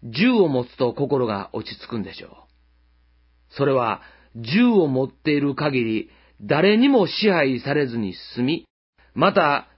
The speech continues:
銃を向けることで、大抵の人を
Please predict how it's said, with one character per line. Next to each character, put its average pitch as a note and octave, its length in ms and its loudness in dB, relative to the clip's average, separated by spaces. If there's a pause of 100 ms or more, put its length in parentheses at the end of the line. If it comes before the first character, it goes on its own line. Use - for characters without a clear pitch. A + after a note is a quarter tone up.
銃 C3+ 340 0
を G#3 240 4
向 D3+ 260 2
け A#3+ 140 4
る A3 160 0
こ G3+ 140 2
と C3 160 0
で、 A#2 260 -4 (560)
大 A3 360 2
抵 C#4+ 220 4
の G3+ 140 4
人 D#3 240 0
を D3+ 240 0